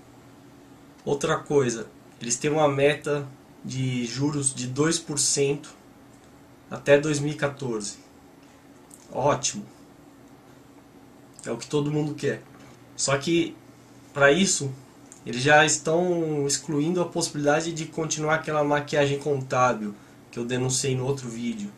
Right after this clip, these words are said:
a fantástica fábrica de contabilidade de Lula. Então há estudos pra reduzir projetos do pac, limitar as despesas e cortar parte do orçamento pra dois mil e onze. Então eu me pergunto, que governo é esse que foi eleito,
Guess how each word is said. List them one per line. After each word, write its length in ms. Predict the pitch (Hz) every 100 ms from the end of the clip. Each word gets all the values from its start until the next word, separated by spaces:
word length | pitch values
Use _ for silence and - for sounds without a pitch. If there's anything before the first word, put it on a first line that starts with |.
| - - -
a 80 | -
fantástica 640 | - 107 135 131 131 113
fábrica 420 | - 127 123 113
de 80 | 107
contabilidade 680 | - 120 120 113 110 117 110
de 80 | 110
Lula. 400 | 107 113 104 101 - - - - -
Então 380 | 113 110 135 147
há 60 | 139
estudos 460 | - - 135 131
pra 240 | - 127 117
reduzir 720 | 127 123 127 113 123 120 104
projetos 420 | 120 107 123 -
do 140 | 120
pac, 520 | - 139 160 190 202 196 - - - -
limitar 480 | 127 135 143 139 147
as 140 | 143
despesas 960 | 139 143 - - 147 170 185 - - - - - -
e 60 | 117
cortar 720 | - 143 131 - 139 151 160 -
parte 280 | 147 139
do 100 | 147
orçamento 560 | 147 - 151 139 139 143
pra 140 | 151
dois 180 | 143 143
mil 120 | 147
e 60 | 151
onze. 360 | 139 127 - - - - - - -
Então 280 | 175 208 208
eu 80 |
me 100 | 220
pergunto, 640 | 208 214 185 151 147 135 135
que 160 | -
governo 460 | 180 202 185 233 254
é 120 | 175
esse 180 | 147 -
que 120 | 160
foi 200 | 139 151
eleito, 440 | 143 143 123 -